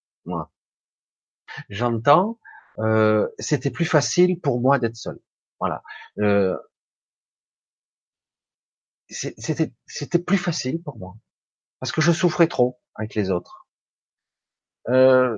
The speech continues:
ça me convient pas d'être avec les autres. C'est ça que j'entends, moi. C'est pour ça que c'est une solitude non ziré-, désirée en conscience, mais c'est une solitude désirée inconsciemment parce que c'est plus facile comme ça. Et puis tu t'aperçois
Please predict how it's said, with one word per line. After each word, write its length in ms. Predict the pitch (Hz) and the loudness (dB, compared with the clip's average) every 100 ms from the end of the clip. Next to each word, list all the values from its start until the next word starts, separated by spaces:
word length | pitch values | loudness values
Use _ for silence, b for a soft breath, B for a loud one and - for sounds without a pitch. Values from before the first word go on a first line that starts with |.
| - | -6
ça 220 | - 190 | 2 4
me 80 | 185 | 6
convient 380 | 180 170 165 143 | 6 8 8 8
pas 220 | 123 127 | 4 2
d'être 200 | 104 - | -6 -4
avec 220 | 107 107 | -4 -4
les 140 | 107 98 | -4 -4
autres. 280 | 98 - _ _ _ _ | -4 -8 _ _ _ _
C'est 120 | 151 | -8
ça 160 | 208 311 | -4 -4
que 60 | |
j'entends, 380 | 196 110 101 95 | -2 -4 -2 -4
moi. 260 | 90 82 - _ _ _ _ _ _ _ _ _ _ _ _ _ | -4 -10 -14 _ _ _ _ _ _ _ _ _ _ _ _ _
C'est 80 | - | -16
pour 100 | - | -8
ça 100 | 220 | -8
que 80 | |
c'est 180 | - 139 | -6 -2
une 140 | 123 120 | -2 0
solitude 480 | 156 147 - 147 | -2 -2 -4 -4
non 300 | 120 110 170 | 0 4 4
ziré-, 340 | 165 147 131 127 | 4 2 2 2
désirée 500 | 120 113 127 117 113 | 0 2 2 2 2
en 140 | 107 95 | 2 2
conscience, 600 | 95 92 - 202 208 - B B - | -2 -2 -4 -4 -6 -14 B B -4
mais 80 | 127 | -4
c'est 220 | 131 147 | -2 0
une 100 | 151 | -2
solitude 540 | - 185 151 - 165 120 | 2 2 2 -2 -2 0
désirée 500 | 139 139 135 139 156 | 2 0 0 -2 -2
inconsciemment 680 | 143 139 143 123 123 113 147 | -2 0 0 0 2 4 4
parce 160 | 165 - | 2 -2
que 80 | 151 | -4
c'est 300 | - 123 - _ | -2 -4 -4 _
plus 140 | 131 | -6
facile 500 | 123 127 117 - 110 | 0 0 0 -2 -4
comme 240 | - 98 90 | 0 -2 -2
ça. 240 | - 78 - - _ _ _ _ B - | -4 -6 -8 -20 _ _ _ _ B -12
Et 80 | 107 | -10
puis 140 | 104 | -10
tu 120 | - | -10
t'aperçois 600 | 95 80 80 - 139 202 | -10 -8 -8 -6 -6 -6